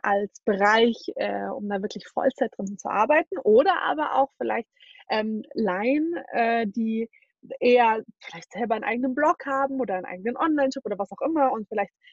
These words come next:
damit, äh, so ein bisschen reingehen wollen, um, äh, ihre Produkte zu bewerben. Kannst du vielleicht so Pi mal Daumen so ein paar Werte sagen, was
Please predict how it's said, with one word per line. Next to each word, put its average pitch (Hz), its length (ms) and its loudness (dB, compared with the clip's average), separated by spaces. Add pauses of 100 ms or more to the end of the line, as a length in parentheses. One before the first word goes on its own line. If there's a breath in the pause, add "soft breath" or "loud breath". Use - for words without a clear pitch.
(120)
damit, 233 340 0
äh, 214 100 -4
so 202 100 -8
ein 202 40 -10
bisschen 196 260 -8
reingehen 190 500 -6
wollen, 196 240 0
um, 196 160 -6
äh, 196 220 -2
ihre 208 220 -2
Produkte 196 560 0
zu 185 400 -2 (360 soft breath)
bewerben. 185 600 2
Kannst 226 220 0
du 294 60 2
vielleicht 240 300 2
so 226 200 2 (680)
Pi 254 200 4
mal 254 240 4
Daumen 240 360 4
so 233 80 2
ein 214 60 -2
paar 214 260 -2
Werte 196 340 0
sagen, 233 420 0
was 214 160 -8